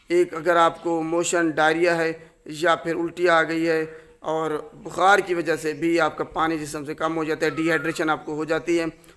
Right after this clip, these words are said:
तो पानी ज़्यादा से ज़्यादा इस्तेमाल करें, इससे आपको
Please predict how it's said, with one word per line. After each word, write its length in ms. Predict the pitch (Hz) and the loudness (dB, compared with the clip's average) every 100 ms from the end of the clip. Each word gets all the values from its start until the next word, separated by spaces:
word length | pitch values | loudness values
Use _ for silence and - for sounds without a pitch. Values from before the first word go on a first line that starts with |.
| _ - | _ -16
तो 60 | |
पानी 420 | 147 180 180 190 180 | -8 0 2 2 2
ज़्यादा 260 | 156 170 | 2 0
से 40 | 165 | 0
ज़्यादा 240 | 170 160 | 0 0
इस्तेमाल 480 | 160 165 156 165 175 | -2 -4 0 2 2
करें, 440 | 175 185 185 185 185 - _ _ _ _ _ _ _ _ _ _ _ | 2 2 2 -2 -6 -20 _ _ _ _ _ _ _ _ _ _ _
इससे 340 | - 170 - 170 | -12 -8 -2 2
आपको 400 | 151 147 - | 2 0 -6